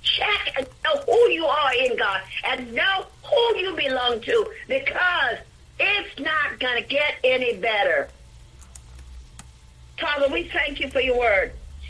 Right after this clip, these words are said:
I'm gonna end this out right now. Father, we'll continue this next week. Father, in the name of Jesus, Father, as you tell me right now, I'm praying, God, hallelujah, in the name of Jesus. You know what the word says, God. You said in the last days, God, so I thank you.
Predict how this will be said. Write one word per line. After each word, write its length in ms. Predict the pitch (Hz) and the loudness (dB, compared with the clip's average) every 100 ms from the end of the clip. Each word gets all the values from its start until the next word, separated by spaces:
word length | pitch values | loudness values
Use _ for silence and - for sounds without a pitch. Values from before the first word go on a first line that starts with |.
| - - | -8 -6
I'm 140 | 220 | -2
gonna 120 | 240 | 0
end 200 | 233 254 | 0 0
this 160 | 254 262 | -2 -2
out 200 | 254 254 | -2 2
right 220 | 247 240 | 2 2
now. 220 | 208 175 | 0 -2
Father, 300 | 175 214 220 | -2 -4 -2
we'll 160 | 214 220 | 0 0
continue 340 | 226 226 233 | -2 0 2
this 260 | 220 233 - | 2 0 -2
next 260 | 208 214 - | -6 -6 -4
week. 260 | 180 170 - - - | -4 -6 -12 -14 -6
Father, 240 | 247 262 | -2 0
in 140 | 269 269 | 0 2
the 100 | 269 | 0
name 240 | 269 269 | 0 0
of 120 | 262 | -2
Jesus, 340 | 247 269 190 185 - _ _ _ - | -2 -6 -6 -8 -12 _ _ _ -6
Father, 280 | 254 247 247 - - | -4 0 -2 -4 -6
as 200 | - 247 | -2 -2
you 160 | 254 285 | -2 -4
tell 220 | 302 277 | -4 -4
me 140 | 277 269 | -2 0
right 300 | 254 262 226 | 0 -2 -2
now, 220 | 202 175 - - | -2 -4 -8 -4
I'm 220 | 240 262 | -2 -2
praying, 400 | - 277 294 277 | -2 0 2 0
God, 260 | 262 202 190 | 0 0 0
hallelujah, 720 | 208 247 262 285 320 302 - - - | 2 2 2 2 0 0 -4 -10 -4
in 220 | 269 285 | 2 2
the 80 | 294 | 2
name 360 | 277 285 277 262 | -2 0 0 0
of 140 | 247 | 0
Jesus. 460 | - 254 247 202 170 - - | 0 -2 0 -2 -4 -8 -12
You 280 | 180 262 330 | -8 -6 -4
know 260 | 339 349 320 | -2 -2 0
what 180 | 302 | -2
the 80 | 285 | -2
word 340 | 254 277 254 - | 2 2 2 0
says, 240 | 233 - | -2 -2
God. 260 | - 190 - - 220 | 0 -2 -2 -10 -12
You 160 | 285 277 | -12 -8
said 240 | - 311 294 | -4 -2 0
in 120 | 277 | 0
the 100 | 285 | 0
last 340 | 269 262 277 | 2 0 0
days, 220 | 226 196 190 | -2 -2 0
God, 200 | 220 196 | -2 0
so 100 | 233 | 0
I 180 | 190 226 | 0 -2
thank 380 | 226 240 247 214 | -4 -2 -2 0
you. 200 | 202 | -2